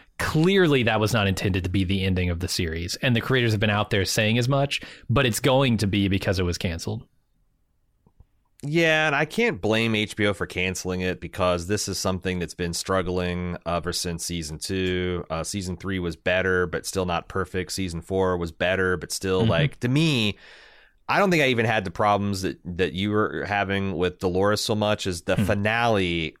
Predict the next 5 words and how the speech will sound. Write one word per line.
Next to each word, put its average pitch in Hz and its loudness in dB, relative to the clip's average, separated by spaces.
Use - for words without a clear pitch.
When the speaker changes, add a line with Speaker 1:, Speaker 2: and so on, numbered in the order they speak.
Speaker 2:
was 92 -2
borderline 98 2
insulting. 78 -4
Speaker 1:
Yeah. - -2
Speaker 2:
And 95 0